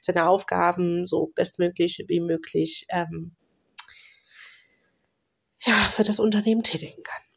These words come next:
Genau, so. Und wie gesagt, äh, ja, was, was soll das jetzt eigentlich? Warum gibt's auf einmal Coaches? Wir kamen doch früher auch ohne Coaches klar. Was ist das jetzt eigentlich?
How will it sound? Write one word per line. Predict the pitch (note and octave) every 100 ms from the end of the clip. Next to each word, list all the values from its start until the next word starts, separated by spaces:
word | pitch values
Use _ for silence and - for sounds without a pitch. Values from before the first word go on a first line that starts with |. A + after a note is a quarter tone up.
| -
Genau, | B3+ G3 D#3+ F3 - _ _ _ -
so. | - - - - -
Und | G#3+ G#3+ G#3 - -
wie | G#3 A#3+
gesagt, | C4 G#3 G3+ G#3 - - _ -
äh, | G3 G3 G3 G3 F#3 - _ _ _ _ _ _ _ _ _ _ _ _
ja, | F#3 D3+ - _ _ _ _ _ _
was, | A3 G#3+ -
was | A3
soll | B3 C4+
das | G#3+ -
jetzt | D#3+ -
eigentlich? | F3 E3+ - F3 E3+
Warum | F3+ C4+ C#4
gibt's | A3 G3+
auf | G3+ -
einmal | F3+ -
Coaches? | - C4+ C4+ C4 A#3 A3+
Wir | F3+
kamen | - F3
doch | E3+
früher | - E3+ E3 C#4
auch | C4+
ohne | A#3+ A3
Coaches | G#3+ - G#3 G3+ F#3+
klar. | - F#3 F#3
Was | D#3 -
ist | - -
das | G3
jetzt | F#3 -
eigentlich? | - F#3+ F#3+ F#3+ F#3